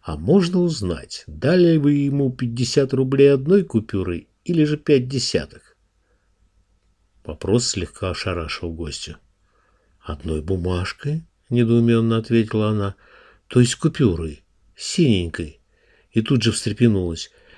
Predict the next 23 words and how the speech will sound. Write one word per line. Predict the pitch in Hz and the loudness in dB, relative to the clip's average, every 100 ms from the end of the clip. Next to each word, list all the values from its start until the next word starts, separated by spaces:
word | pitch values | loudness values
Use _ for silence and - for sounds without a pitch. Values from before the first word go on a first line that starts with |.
| _ | _
"Я | - 131 | 0 2
надеюсь, | 131 143 127 - | 4 4 4 4
у | 131 | 2
охранника | 123 151 123 113 110 | 2 4 4 2 0
не | 113 | 0
будет | 123 190 170 - | 2 2 0 2
проблем, | 127 110 101 90 - - - - | 2 4 2 -2 -8 -20 -20 -10
ведь | 117 | 0
он | 135 | 0
просто | 127 185 165 123 | 2 2 0 -2
пошёл | 127 - 156 | -4 2 4
мне | 135 127 | 4 4
навстречу, | 127 123 - 143 156 - | 4 2 0 0 0 0
видя, | 101 135 127 | -4 -2 -2
как | 117 113 - | 0 -2 2
я | 120 | 2
расстроена". | 110 101 - 90 87 78 - _ _ _ _ _ _ _ - | 2 -2 -4 -2 -2 -6 -12 _ _ _ _ _ _ _ -4
"Не | 107 120 | 0 2
будет | 151 190 107 90 | 2 0 -2 -4
у | |
неё | 90 87 | -2 -2
никаких | 87 87 90 95 - | -2 -4 -4 -4 -6
проблем. | 92 87 85 82 76 | -4 -4 -2 -4 -6